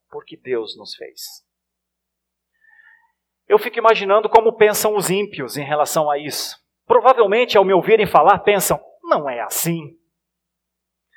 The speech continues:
Provavelmente, ao ouvirem a pregação evangélica, "Se não se converter, tem um arco apontado pra você."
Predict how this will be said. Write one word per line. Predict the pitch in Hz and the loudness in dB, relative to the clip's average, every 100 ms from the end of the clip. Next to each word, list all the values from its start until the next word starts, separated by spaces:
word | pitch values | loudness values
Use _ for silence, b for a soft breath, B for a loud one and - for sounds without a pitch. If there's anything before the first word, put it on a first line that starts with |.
| b b b _ | b b b _
Provavelmente, | - 131 139 135 143 156 147 - 113 87 _ _ _ _ | -8 -4 -4 -4 -6 -10 -14 -14 -14 -16 _ _ _ _
ao | 113 | -6
ouvirem | 127 135 117 160 156 139 | -4 -8 -8 -6 -6 -6
a | 135 | -8
pregação | - 180 151 - - 170 180 170 | -4 -4 -2 -4 -2 -2 0 0
evangélica, | 175 180 175 147 160 180 180 190 - 156 110 B B | 0 0 0 0 2 2 2 0 4 4 2 B B
"Se | - 226 | -6 -2
não | 202 233 233 | 0 4 4
se | 226 | 4
converter, | 233 233 220 180 - 240 208 156 - - | 4 6 8 6 6 8 8 4 -8 -6
tem | - 226 | 2 6
um | 226 208 | 8 10
arco | 220 220 - 254 185 B B | 8 6 0 4 4 B B
apontado | 220 285 262 262 269 247 247 226 - - | 6 8 8 8 6 6 4 2 2 0
pra | 196 247 | 4 6
você." | 285 - - 226 147 120 | 8 6 6 6 6 0